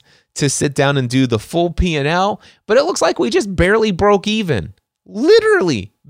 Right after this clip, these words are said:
barely broke even on this year's event when it comes to the amount, the cost of, of that event and all of the line items and how much ticket sales we saw,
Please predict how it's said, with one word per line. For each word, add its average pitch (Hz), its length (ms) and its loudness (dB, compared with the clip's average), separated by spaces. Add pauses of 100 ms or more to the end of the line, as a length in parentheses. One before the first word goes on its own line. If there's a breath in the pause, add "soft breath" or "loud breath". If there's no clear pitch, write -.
(100)
barely 247 440 4
broke 220 360 2
even 202 360 -2
on 139 240 -4
this 131 200 -4
year's 127 260 -4
event 113 280 -4
when 120 140 -4
it - 100 -8
comes 131 240 -4
to 113 300 -2 (340 loud breath)
the 135 140 -2
amount, 135 440 -4
the 123 160 -2
cost 156 520 -2
of, 113 380 0
of 113 260 -4
that 120 340 -2
event 139 480 -4 (500 soft breath)
and 139 340 0
all 135 220 2
of 127 100 -4
the 113 140 0
line 143 260 -2
items 175 460 -4
and 139 180 -2
how 147 220 -4
much 151 300 -6
ticket - 280 -6
sales 120 300 -2
we 110 80 -4
saw, 98 180 -4